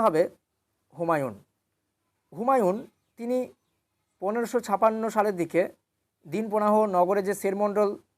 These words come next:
অর্থাৎ যে গ্রন্থাগার, যে লাইব্রেরি রয়েছে, সেই লাইব্রেরিতে তিনি যখন সিঁড়ি দিয়ে উপরে ওঠার চেষ্টা করছেন এবং তিনি উঠছিলেন মূলত রাতের আকাশে শুক্র গ্রহ দেখার জন্য এবং যথেষ্টভাবে তিনি এই বিষয়ে তার একটা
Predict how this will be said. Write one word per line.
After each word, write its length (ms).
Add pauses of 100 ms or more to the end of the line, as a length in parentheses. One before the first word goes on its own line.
(180)
অর্থাৎ 280
যে 160
গ্রন্থাগার, 520
যে 100
লাইব্রেরি 380
রয়েছে, 300 (760)
সেই 140
লাইব্রেরিতে 580
তিনি 280
যখন 380 (640)
সিঁড়ি 240
দিয়ে 200
উপরে 320
ওঠার 320
চেষ্টা 220
করছেন 460
এবং 260 (120)
তিনি 200 (240)
উঠছিলেন 420
মূলত 340 (640)
রাতের 360
আকাশে 460 (440)
শুক্র 300 (140)
গ্রহ 340
দেখার 320
জন্য 240 (640)
এবং 240 (160)
যথেষ্টভাবে 520
তিনি 220
এই 140
বিষয়ে 260 (1000)
তার 160
একটা 280